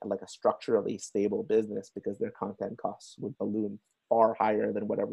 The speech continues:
they could bring from people. Um, so I never got myself comfortable about it, and you know what? That's the reason why I'm poor today,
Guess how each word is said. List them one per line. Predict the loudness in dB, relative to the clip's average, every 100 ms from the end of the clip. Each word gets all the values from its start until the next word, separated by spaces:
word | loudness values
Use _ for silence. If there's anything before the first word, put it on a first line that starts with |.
| -6
they | -8
could | -8 -4
bring | -4 -4
from | -8 -2
people. | -2 -2 -8 _ _ _ _ _ _ _ _ 10
Um, | 10 10
so | 4 6
I | 8
never | 10 12 12 12 10 2
got | 10 10 10
myself | 4 8 6 6
comfortable | -2 2 6 6
about | 8 8 10
it, | 8 6 -4
and | -4 0
you |
know | 4 4
what? | 4 2 -2
That's | -6
the | 0
reason | 0 2 0
why | -2 -2
I'm | -2 -6
poor | -2 -2
today, | 0 0 0